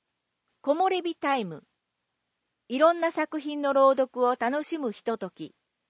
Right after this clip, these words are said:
参加費無料。視覚に障害のある方に音声版淀間画をお届けしている音訳グループ、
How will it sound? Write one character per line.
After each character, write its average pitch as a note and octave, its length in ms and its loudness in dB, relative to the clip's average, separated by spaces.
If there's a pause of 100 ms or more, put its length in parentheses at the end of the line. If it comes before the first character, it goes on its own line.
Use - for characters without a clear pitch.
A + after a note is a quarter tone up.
(1160)
参 E4+ 320 -4
加 E4+ 100 -2
費 A#3+ 240 -6
無 G#3 180 0
料。 G3+ 380 2 (1600)
視 - 140 -18
覚 F4 240 0
に E4+ 140 -8
障 D#4 280 2
害 D4 220 -4
の C4 160 -2
あ C#4+ 60 0
る C4+ 100 -2
方 G3+ 300 -8
に F3 220 -14 (320)
音 D4+ 260 0
声 D4 320 -2
版 B3 300 -4
淀 A#3 280 -2
間 D#4 160 -2
画 C#4+ 200 2
を C4+ 200 0
お B3 120 -2
届 C4 380 -2
け C4 60 -6
し - 80 -16
て A#3+ 200 -2
い A3+ 40 0
る A3 160 -2
音 C#4 220 -2
訳 D4 240 -8
グ C4 160 -8
ル C4+ 60 -6 (120)
ー - 40 -10
プ、 - 260 -12